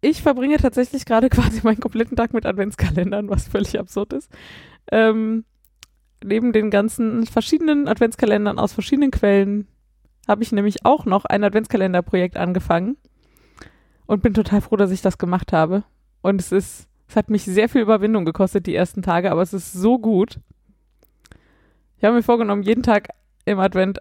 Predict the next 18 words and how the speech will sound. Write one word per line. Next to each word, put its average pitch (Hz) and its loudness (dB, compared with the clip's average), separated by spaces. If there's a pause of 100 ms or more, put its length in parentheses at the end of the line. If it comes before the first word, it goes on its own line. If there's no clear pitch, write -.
(120)
einem 190 0
Kollegen 202 0
oder 185 0
einer 185 0
Kollegin 202 0
zu - -14
sagen, 185 -2 (800)
das 196 0
und 220 -2
warum 202 2
ich 220 -6
froh 202 0
bin, 190 0
dass 185 0
sie 196 -4
bei 165 0
uns 170 -4
arbeiten. 156 -2